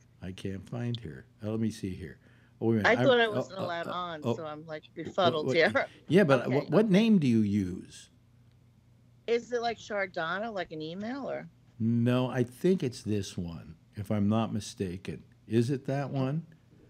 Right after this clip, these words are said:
Speaker 1: No, that's local Skype. No, that's not.
Speaker 2: I,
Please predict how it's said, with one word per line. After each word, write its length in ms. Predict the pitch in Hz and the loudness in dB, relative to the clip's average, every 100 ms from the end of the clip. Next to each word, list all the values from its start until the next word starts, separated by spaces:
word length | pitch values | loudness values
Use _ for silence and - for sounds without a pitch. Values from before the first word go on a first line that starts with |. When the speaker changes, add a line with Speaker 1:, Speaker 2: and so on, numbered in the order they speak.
| - _ - | -20 _ -4
Speaker 1:
No, 260 | 107 104 107 | -2 0 -2
that's 340 | 107 113 - | -2 -4 -2
local 420 | 113 113 113 90 | 2 2 0 -6
Skype. 600 | 90 - - 85 67 117 - _ _ - | -10 -10 -6 -6 -6 -12 -14 _ _ -10
No, 600 | 101 98 98 104 127 190 - _ _ _ _ | -8 -6 -6 -4 -4 -6 -12 _ _ _ _
that's 420 | - 104 135 - 107 | -2 -2 -6 -6 -4
not. 160 | |
Speaker 2:
I, 60 | 98 | -2